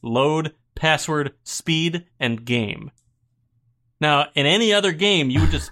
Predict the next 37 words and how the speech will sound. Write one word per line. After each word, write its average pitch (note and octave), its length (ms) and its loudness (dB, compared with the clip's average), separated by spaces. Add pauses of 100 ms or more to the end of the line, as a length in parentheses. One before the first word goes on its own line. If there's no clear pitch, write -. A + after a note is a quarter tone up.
(120)
<laughs> - 100 -20
you - 100 -12
know, C3 80 -2
press - 260 -2
the - 100 -10
same A2+ 280 -4
button E3 400 0
or B2 80 0
press - 200 -6
the A2+ 100 -10
back D3 420 -2
button C#3+ 320 0
or B2+ 120 0
anything C3 300 -2
to A#2+ 60 -2
get A#2 160 0
out. C3 300 2 (300)
But - 240 -6
<laughs> - 40 -6
in E3 120 2
this G#3 240 0
game, F#3 200 2
it E3+ 60 2
even G3 180 0
says E3+ 280 0
in D#3 80 0
the C3+ 60 -2
manual C3 580 0 (340)
that, C3+ 140 2
like, C3 280 -2
the, D3+ 160 -2
the C#3 220 -2
option D3 640 0
game A#2+ 400 -2
at D3+ 160 -6
the B2+ 60 -2
bottom C#3 520 -2